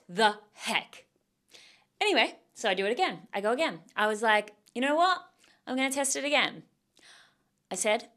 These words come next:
"I'm going to go viral." I just put it out there. Now, this did not happen the next day. This was, like, the start of it, led into it. Anyway, I kinda just forgot about it. I was like, "Look,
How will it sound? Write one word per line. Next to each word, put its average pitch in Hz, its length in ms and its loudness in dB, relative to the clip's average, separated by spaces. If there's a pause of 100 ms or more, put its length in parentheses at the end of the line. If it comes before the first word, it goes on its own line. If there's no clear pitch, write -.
(540)
"I'm 185 220 -6
going 196 400 -10
to - 160 -10
go 156 300 -4 (220)
viral." 147 360 -8 (1040)
I 165 80 -4
just 175 160 -6
put 226 100 0
it 208 80 4
out 185 140 4
there. - 180 -8 (500)
Now, 247 340 2 (300)
this 370 160 4
did 262 140 -2
not 175 160 -4
happen 156 200 -2
the 151 60 -12
next - 200 -10
day. - 260 -14 (220)
This 269 200 6
was, 330 140 -2
like, 277 160 6
the 269 80 -4
start 196 240 4
of 180 80 -2
it, 180 180 -2
led 208 200 2
into 220 260 -4
it. - 80 -2
Anyway, 269 340 0
I 185 100 2
kinda 311 220 0
just 381 200 -6
forgot 185 240 0
about 170 220 4
it. 170 120 2
I 175 60 -2
was 175 100 -6
like, 180 160 -6
"Look, 247 380 0